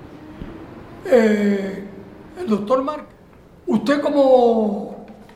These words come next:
puede, usted juzga y recibe la información. Usted toma su propia y personal determinación a base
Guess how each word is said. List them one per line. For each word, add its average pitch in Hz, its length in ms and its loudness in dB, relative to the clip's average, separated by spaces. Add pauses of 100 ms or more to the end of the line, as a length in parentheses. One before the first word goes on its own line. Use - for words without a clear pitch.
puede, 277 220 0
usted 269 340 2
juzga 233 420 4 (1000)
y 370 60 -2
recibe 247 760 0 (720)
la 262 100 0
información. 202 680 0 (400)
Usted 247 260 2
toma 262 240 2
su 220 200 -6
propia 285 420 0 (560)
y 311 120 -4
personal 240 640 0 (320)
determinación 262 1080 0 (440)
a 359 60 -6
base 262 380 0